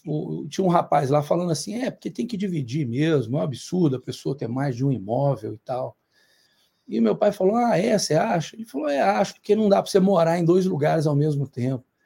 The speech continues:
Meu pai sabia que esse rapaz tinha dois carros. E o meu pai começou a concordar com ele por querer, né? Provocando, né? "Ah, eu também concordo. Eu acho que não dá pra você morar em dois lugares ao, né, ao mesmo tempo.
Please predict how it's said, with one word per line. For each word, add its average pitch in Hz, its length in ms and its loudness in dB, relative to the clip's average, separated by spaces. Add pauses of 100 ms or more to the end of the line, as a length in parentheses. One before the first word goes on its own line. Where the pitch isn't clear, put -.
(400)
Meu 226 160 0
pai 226 340 0
sabia 214 560 2
que 151 140 -2
esse 143 140 -2
rapaz 139 680 -2 (300)
tinha 175 240 -4
dois 156 240 2
carros. 123 640 -6 (560)
E 190 140 0
o 190 40 4
meu 185 140 4
pai 196 140 2
começou 220 340 2
a 214 60 0
concordar 175 520 4
com 147 180 0
ele 170 140 2
por 240 220 -2
querer, 170 380 8
né? 139 220 -2 (120)
Provocando, 139 640 0
né? 135 140 -8 (420)
"Ah, 233 200 2
eu 170 60 6
também 196 280 2
concordo. 135 640 0 (380)
Eu 180 120 0
acho 165 280 -2
que 208 160 -2
não 185 160 0
dá 165 160 2
pra - 100 -12
você - 80 0
morar 151 300 4
em 147 40 0
dois 151 200 2
lugares 143 400 0
ao, 143 100 0
né, 170 400 0
ao 127 120 -6
mesmo 147 260 2
tempo. 262 340 -4